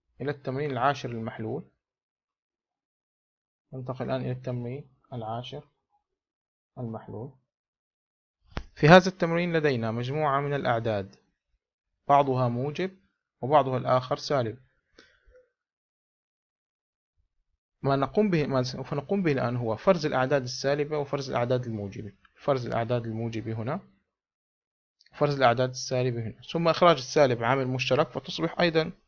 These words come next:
موجبة. الآن يمكنني حساب المجموع، الآن يمكنني حساب المجموع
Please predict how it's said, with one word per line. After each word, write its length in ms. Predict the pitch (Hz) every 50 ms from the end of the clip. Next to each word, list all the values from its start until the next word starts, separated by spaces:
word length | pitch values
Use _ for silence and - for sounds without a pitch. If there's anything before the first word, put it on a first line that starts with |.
| _
موجبة. 440 | - 127 117 107 107 107 101 - - _ _ _ _ _ - - - - _ -
الآن 260 | 143 135 143 165 175 170
يمكنني 400 | 147 139 135 147 143 143 139 131
حساب 360 | - 120 127 135 123 120 131
المجموع، 540 | 139 147 151 143 131 135 135 135 117 120 - - _ _ -
الآن 260 | 120 117 123 139 135
يمكنني 400 | 117 113 123 - 123 123 127 131
حساب 360 | 127 123 - - 123 123 131
المجموع 460 | 135 139 143 143 131 131 131 127 127